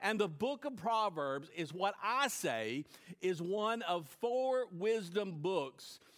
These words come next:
that's actually found in the Bible. Some people say there are six wisdom books. Some people say there are seven. I say there are four. It doesn't matter. It does not, it's not gonna, you know, send you to hell. It's not, it's not a matter of salvation. I say there are four books of wisdom, and Proverbs is one of those books.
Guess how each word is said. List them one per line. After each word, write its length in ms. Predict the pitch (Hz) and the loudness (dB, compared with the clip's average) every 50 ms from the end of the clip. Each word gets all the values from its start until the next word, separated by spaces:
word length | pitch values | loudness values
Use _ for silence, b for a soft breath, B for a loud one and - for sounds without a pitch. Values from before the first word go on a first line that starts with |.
| B B B B | B B B B
that's 200 | 151 196 208 - | 0 0 0 4
actually 460 | 220 185 202 220 - - 240 208 208 | 4 4 4 4 2 0 0 0 0
found 340 | 185 - 190 175 175 180 175 | 0 0 0 0 0 0 0
in 80 | 175 175 | -2 -2
the 60 | 180 | 0
Bible. 280 | 165 170 165 151 143 139 | 2 2 2 2 -2 -2
Some 160 | - 220 180 | -4 -2 -2
people 200 | 208 220 190 170 | -2 -4 -4 -4
say 120 | - 165 | -4 -2
there 160 | 143 139 135 | -2 -2 -4
are 60 | 135 135 | -4 -6
six 280 | - 233 233 196 - | -6 -6 -8 -6 -4
wisdom 340 | 202 214 208 180 185 196 180 | -2 -2 -2 0 -2 -4 -2
books. 200 | 185 202 196 - | -2 -4 -4 -4
Some 140 | - 185 156 | -6 -4 -4
people 200 | 170 165 139 143 - | -4 -6 -6 -10 -6
say 160 | - 156 139 | -4 -4 -2
there 160 | 135 143 135 | -2 -4 -6
are 40 | 127 | -6
seven. 440 | 117 - 175 175 180 170 185 180 156 B B 151 B _ | -4 0 0 0 2 0 -2 -6 -6 B B -20 B _
I 320 | 165 175 185 196 220 196 | 4 6 6 6 6 4
say 380 | 190 151 - 208 190 185 190 180 | 2 -4 -2 0 0 2 2 0
there 240 | 151 165 156 156 147 | 0 -2 -2 -2 -2
are 40 | |
four. 460 | 139 - 220 220 208 208 208 208 202 - B B 175 B | -2 -2 -2 0 0 0 0 -2 -4 -6 B B -18 B
It 140 | - 180 170 | -4 -4 0
doesn't 280 | 160 185 170 156 190 165 | 2 0 0 0 -4 -2
matter. 380 | 165 170 175 175 180 185 180 147 | 0 2 2 2 2 0 -2 -4
It 100 | 160 151 | -4 -4
does 140 | 170 151 147 | -4 -4 -6
not, 120 | 196 151 | -6 -8
it's 160 | 165 156 - | -8 -8 -4
not 180 | 190 185 185 180 | -4 -4 -4 -4
gonna, 180 | 175 180 170 143 135 127 139 143 147 | -6 -6 -6 -6 -8 -10 -12 -12 -8
you 80 | 160 175 | -6 -4
know, 220 | 160 156 160 143 B B B B B B _ _ _ - | -4 -4 -4 -6 B B B B B B _ _ _ -10
send 280 | - - 196 185 180 | -2 0 0 0 0
you 80 | 175 180 | -2 -2
to 80 | 175 | -2
hell. 360 | 160 143 175 180 180 175 175 180 | -2 0 0 0 2 0 0 -2
It's 120 | 151 143 | -4 -2
not, 140 | 208 196 160 151 | -2 -4 -2 -2
it's 160 | 170 147 - | -6 -6 -4
not 120 | 190 180 175 | -4 -4 -2
a 40 | |
matter 340 | 170 165 165 160 165 175 180 | -2 0 0 0 0 0 -2
of 80 | 180 - | -4 -2
salvation. 720 | - 190 170 170 165 170 160 165 170 - - 185 180 160 B B B B | 0 0 0 0 0 -2 -2 -2 -4 -6 -6 -6 -6 -8 B B B B
I 200 | - 151 151 156 | 0 2 2 2
say 180 | - - 185 | 0 -2 -2
there 180 | 180 160 160 156 | 0 0 0 -2
are 60 | 151 | -2
four 220 | 131 - 170 165 165 | -2 -2 -2 -2 0
books 240 | 156 165 147 - | -2 -4 -2 -4
of 100 | 170 151 | -6 -4
wisdom, 340 | 147 156 156 151 139 165 147 | -2 -2 -4 -2 -2 -4 -4
and 140 | 151 147 135 | -4 -6 -4
Proverbs 480 | - 175 170 165 165 160 151 147 143 143 | -2 0 0 0 0 0 0 -2 -2 -6
is 140 | 147 135 | -6 -4
one 160 | 143 143 139 131 | -4 -2 -2 -2
of 100 | 131 131 | -2 -2
those 180 | 139 131 139 | -4 -4 -4
books. 380 | 165 175 208 214 156 110 - | -2 -2 0 -2 -2 -4 -8